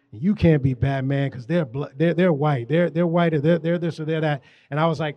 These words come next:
"Fine, I'm Spider-Man." And they were like, they were like, "You can't be Spider-Man." I was like, "Uh, you don't know who Spider-Man is.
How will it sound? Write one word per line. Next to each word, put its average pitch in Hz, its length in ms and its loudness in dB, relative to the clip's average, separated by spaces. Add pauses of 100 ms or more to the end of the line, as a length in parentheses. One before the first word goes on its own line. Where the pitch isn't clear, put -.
"Fine, 147 220 -2
I'm 147 100 -2
Spider-Man." 127 640 -6 (240)
And 151 120 -2
they 160 80 0
were 160 120 2
like, 143 400 -4 (500)
they 156 80 2
were 156 80 2
like, 139 240 -4
"You 247 80 -2
can't 135 240 -2
be 123 100 -8
Spider-Man." 139 520 -4
I 147 100 -2
was 143 80 -4
like, 139 160 -6
"Uh, 240 360 2 (1000)
you 202 140 6
don't 277 140 2
know 175 120 4
who 147 80 0
Spider-Man 127 560 -2
is. 196 300 -4